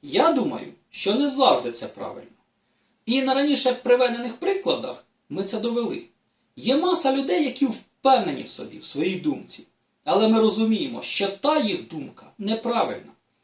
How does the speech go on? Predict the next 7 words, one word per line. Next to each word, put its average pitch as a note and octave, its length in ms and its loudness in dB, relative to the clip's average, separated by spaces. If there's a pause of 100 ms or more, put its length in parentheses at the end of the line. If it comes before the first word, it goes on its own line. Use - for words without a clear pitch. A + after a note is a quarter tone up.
(160)
І A#3+ 280 -2 (240)
самовпевненість A3+ 1120 2
в - 40 -20
такому G#3 380 0
випадку B2+ 580 -6
гірша E3+ 400 -4
невпевненості. A#2+ 840 -8